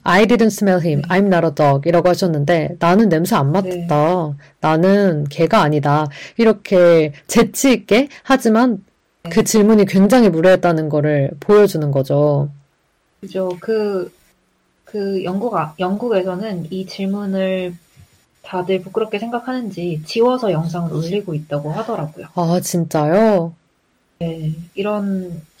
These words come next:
Speaker 2: 시상식에서 온라인 기자간담회 한 거 혹은 그냥 수상소감만 봐도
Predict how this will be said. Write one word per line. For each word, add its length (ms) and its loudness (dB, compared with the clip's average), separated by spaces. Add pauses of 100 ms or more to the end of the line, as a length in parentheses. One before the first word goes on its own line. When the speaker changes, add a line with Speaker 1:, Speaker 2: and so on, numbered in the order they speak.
(260)
Speaker 2:
시상식에서 1500 -6
온라인 480 -2
기자간담회 720 -4
한 220 -6
거 400 -4
혹은 440 -4
그냥 300 -8
수상소감만 720 -6
봐도 380 -4